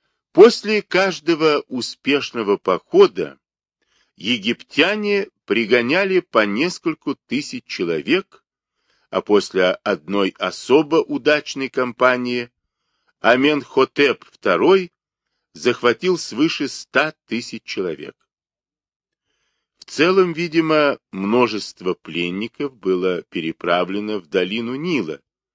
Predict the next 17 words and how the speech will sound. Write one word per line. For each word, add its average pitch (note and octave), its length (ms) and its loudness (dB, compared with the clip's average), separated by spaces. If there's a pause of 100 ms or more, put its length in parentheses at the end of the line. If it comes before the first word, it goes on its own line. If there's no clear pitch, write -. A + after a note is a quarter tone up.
(440)
которые F#2+ 520 0
пополнили D3 800 0
ряды G#2+ 540 -4 (340)
основных G#2 760 -4
производителей, A#2+ 1000 -6
работающих E2+ 840 -6
на D2 100 -18
полях, F2+ 580 -6 (440)
ухаживающих F2 1080 -2
за D#2 160 -10
скотом, E3 640 -4 (500)
в G3+ 120 -10
ремесленных F#2+ 760 -4
мастерских, - 880 -12 (320)
в A2 120 -20
домашнем D3+ 540 -2
хозяйстве. - 680 -12